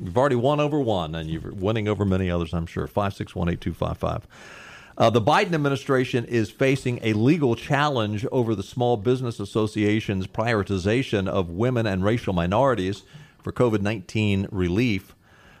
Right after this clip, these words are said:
The S B A said only these applicants for restaurant relief would be processed in the first three weeks, kicking white males,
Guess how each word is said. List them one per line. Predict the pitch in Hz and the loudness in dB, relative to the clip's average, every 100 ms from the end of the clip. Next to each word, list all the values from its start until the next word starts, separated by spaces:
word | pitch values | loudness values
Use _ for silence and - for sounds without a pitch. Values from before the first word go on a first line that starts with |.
| - | 0
The | 87 | 2
S | 101 120 | 2 2
B | 104 101 | 2 4
A | 110 | 2
said | 110 98 92 - | 0 0 0 0
only | 117 120 110 104 - | -2 0 2 0 -2
these | 87 110 117 | 0 2 2
applicants | - 110 120 92 - 85 90 - - | 0 -2 -2 -2 -2 -2 -2 -8 -8
for | - 90 | -2 0
restaurant | 80 113 - 101 98 87 | 2 0 0 0 0 -2
relief | 87 87 113 110 - | -2 0 0 0 0
would | 90 85 | 0 2
be | 87 87 | 0 0
processed | 87 - 117 127 - 87 90 95 | -2 -2 -2 -2 -2 -2 -2 -4
in | |
the | 82 | -6
first | - 104 - | -2 -4 -4
three | - 92 | -2 0
weeks, | 82 110 117 - | 2 0 0 -4
kicking | - 113 98 87 - | -4 -2 0 -2 0
white | 98 101 | 0 0
males, | - 92 104 87 98 - | -2 0 2 0 -4 -8